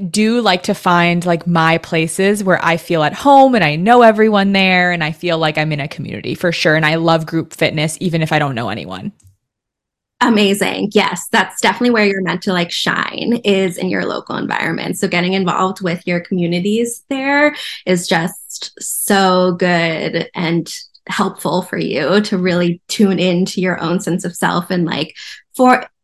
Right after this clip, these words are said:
Speaker 2: with the sun in the third house, a lot of time you form your identity through that, through connecting with people, with your neighbors or with people in your local environment.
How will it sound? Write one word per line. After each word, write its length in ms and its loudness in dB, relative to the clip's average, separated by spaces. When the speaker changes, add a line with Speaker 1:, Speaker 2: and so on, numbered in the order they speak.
Speaker 2:
with 220 0
the 80 2
sun 180 0
in 200 2
the 40 -2
third 200 -2
house, 280 -2
a 40 0
lot 140 0
of 60 -4
time 280 4
you 100 4
form 500 0
your 160 2
identity 1040 -4
through 360 -2
that, 420 -6
through 280 6
connecting 840 -2
with 360 -2
people, 800 0
with 180 2
your 140 2
neighbors 580 4
or 140 0
with 240 -4
people 320 0
in 100 4
your 400 4
local 320 -2
environment. 800 0